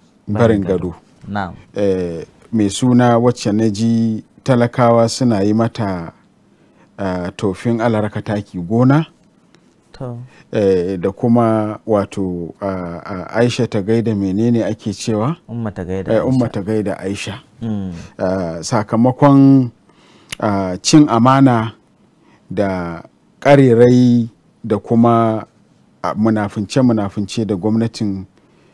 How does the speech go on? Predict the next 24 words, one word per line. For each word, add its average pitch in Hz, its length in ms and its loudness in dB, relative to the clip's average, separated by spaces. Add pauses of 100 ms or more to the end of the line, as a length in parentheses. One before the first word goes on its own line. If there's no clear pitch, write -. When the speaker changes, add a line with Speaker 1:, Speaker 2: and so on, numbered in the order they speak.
(240)
Speaker 2:
ta 110 500 0 (240)
gina 117 260 2
kanta 104 380 -6
a 90 60 -12
kan 107 200 -6
shi. 117 300 -8 (1080)
Ah, 101 320 -2
bisa 120 320 2
dalilin 113 800 2
cewar 117 640 2 (800)
ta 143 220 4
ce - 280 2
idan 117 400 2
ta 131 140 0
zo, 117 260 -2 (420)
Speaker 1:
Mm. 98 360 -10 (280)
Speaker 2:
za 135 320 4
ta 135 180 0
yi 113 280 2 (280)
ɗaya 139 180 8
daga 113 200 4
cikin - 300 -2
manyan 135 480 6
batutuwa 123 720 0